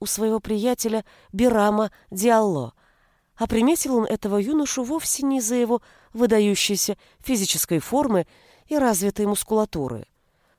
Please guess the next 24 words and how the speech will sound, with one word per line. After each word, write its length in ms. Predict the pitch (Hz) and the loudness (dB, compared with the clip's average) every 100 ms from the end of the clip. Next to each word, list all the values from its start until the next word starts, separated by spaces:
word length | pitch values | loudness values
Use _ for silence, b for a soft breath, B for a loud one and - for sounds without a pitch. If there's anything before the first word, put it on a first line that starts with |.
| - | -10
Среди 340 | - 311 254 | -2 0 4
народа 340 | 254 240 208 | 4 4 2
Фула 420 | 190 - 196 233 202 | 0 0 0 2 0
это 200 | 156 165 | 0 0
редкость, 720 | 262 - - - - - 139 | -2 -4 -10 -10 -10 -10 -6
но 280 | 131 135 | -4 -4
потому 400 | 131 139 143 160 | -4 -6 -2 -2
что 260 | 165 - 175 b b b | -4 -6 -8 b b b
на 160 | 160 170 | -4 -4
каждом 460 | 233 254 160 143 | -2 -2 -2 -2
занятии 600 | 131 151 185 269 - 147 | -2 0 0 0 -2 -2
он, 280 | 151 240 175 b b b b | 0 0 -2 b b b b
наморщив 680 | 143 165 214 302 - 196 - b - | 0 2 2 0 -2 -4 -6 b -12
от 160 | 175 | -2
натуги 400 | 180 170 196 143 | -2 0 -6 -2
лоб, 320 | 151 185 196 - b b b b b | 0 0 -2 -8 b b b b b
задавал 560 | 165 190 214 247 285 - | -2 2 2 2 0 0
Измаэлю 680 | 226 175 220 254 311 277 262 | -2 2 2 2 2 0 -2
и 140 | 220 | -2
другим 440 | 202 220 185 214 | -2 -2 0 0
лекторам 520 | 208 285 - 254 247 220 b b b b | 0 -2 -4 -2 -2 -4 b b b b
все 260 | - 254 | -2 2
новые 340 | 240 240 226 220 | 4 4 4 2
вопросы. 600 | 220 165 131 - - | 0 0 -2 -4 -10